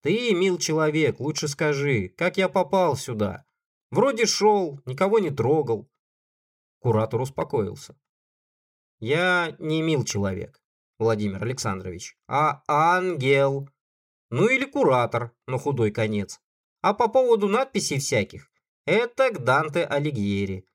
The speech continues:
Как он узрел на вратах ада надпись "Оставь надежду всяк сюда входящий",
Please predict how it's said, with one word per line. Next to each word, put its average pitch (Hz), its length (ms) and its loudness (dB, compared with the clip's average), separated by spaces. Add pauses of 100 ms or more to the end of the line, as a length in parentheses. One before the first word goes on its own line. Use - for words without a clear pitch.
(400)
Как 226 260 2
он 175 140 2
узрел 190 360 2
на 226 120 2
вратах 208 600 0
ада 165 380 4
надпись 143 640 0
"Оставь 147 460 0
надежду 139 500 0
всяк 127 300 -2
сюда 120 280 -2
входящий", 117 760 -2